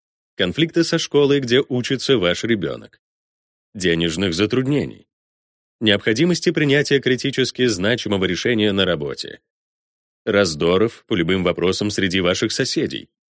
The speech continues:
беспрерывных расприй между родственниками, даже если они вообще отказываются разговаривать друг с другом, проблемы лишнего веса, неудовлетворённости работой, нежелание ребёнка выговориться,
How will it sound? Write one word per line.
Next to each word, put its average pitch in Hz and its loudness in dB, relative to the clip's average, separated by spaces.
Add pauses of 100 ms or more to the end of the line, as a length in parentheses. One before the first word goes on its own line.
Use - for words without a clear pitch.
(520)
беспрерывных 131 2
расприй 131 0
между 107 2
родственниками, 71 -4 (420)
даже 85 0
если 127 0
они 85 -2 (100)
вообще 120 0
отказываются 110 0
разговаривать 92 2
друг 110 0
с - -6
другом, 110 -4 (1000)
проблемы 78 0 (180)
лишнего 113 2
веса, 123 -2 (920)
неудовлетворённости 123 2
работой, 76 -4 (1120)
нежелание 113 2
ребёнка 127 2
выговориться, 104 -2